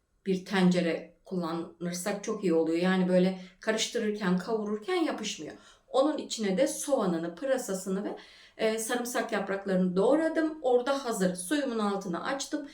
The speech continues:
Şimdi sizinle birlikte şurada, e, hemen burada karışık otlarım var. Onları seçtim, ayıkladım, temizledim. E, onu doğrayalım hadi sizlerle birlikte hazırlayalım. Evet arkadaşlar, bu, e,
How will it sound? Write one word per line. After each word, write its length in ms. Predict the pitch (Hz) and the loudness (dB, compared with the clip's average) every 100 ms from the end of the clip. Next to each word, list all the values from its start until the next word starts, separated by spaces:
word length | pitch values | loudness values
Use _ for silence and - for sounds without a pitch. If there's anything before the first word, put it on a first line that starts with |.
| - | -18
Şimdi 220 | - 233 | -10 -6
sizinle 400 | 208 - 185 185 | -6 -4 -2 0
birlikte 560 | 165 151 143 277 330 330 - | 0 -4 -4 0 2 0 -10
şurada, 800 | - - - 220 170 196 311 392 - _ _ | -8 -4 2 4 4 2 0 -2 -8 _ _
e, 380 | - 208 202 202 208 | -4 -2 -2 -4 -4
hemen 320 | 208 190 185 | -2 2 2
burada 300 | 180 180 302 | 0 -2 -2
karışık 400 | 254 214 - - | -2 -2 -2 0
otlarım 500 | 208 208 202 214 185 | 0 2 2 2 4
var. 160 | 233 339 | 2 2
Onları 440 | - 214 196 185 | 0 0 2 0
seçtim, 580 | - 240 233 - 175 180 | 0 -2 -2 -2 -4 -2
ayıkladım, 680 | 185 220 277 285 277 277 285 - - - - _ | 4 4 4 2 4 2 -2 -8 -20 -20 -20 _
temizledim. 760 | - 285 311 277 302 311 349 - - _ _ _ - _ | 0 2 2 6 6 6 4 2 -8 _ _ _ -20 _
E, 680 | 214 208 202 202 202 196 - _ _ _ _ _ _ _ - | 4 4 4 2 0 -2 -8 _ _ _ _ _ _ _ 6
onu 520 | 277 254 311 - 240 | 6 8 4 4 8
doğrayalım 500 | 254 247 233 208 208 | 10 12 10 10 6
hadi 160 | 196 180 | 2 -4
sizlerle 460 | - 185 185 170 | 0 2 4 4
birlikte 300 | 165 156 - | 0 -2 2
hazırlayalım. 500 | 226 208 165 165 - _ - - | 2 2 0 -2 -6 _ -6 2
Evet 180 | 240 | 4
arkadaşlar, 640 | 240 208 175 165 - 170 175 185 | 4 2 2 0 0 -4 -4 -2
bu, 320 | 196 285 - - | 2 2 2 -2
e, 500 | 214 208 202 196 196 | -2 -2 -2 -4 -4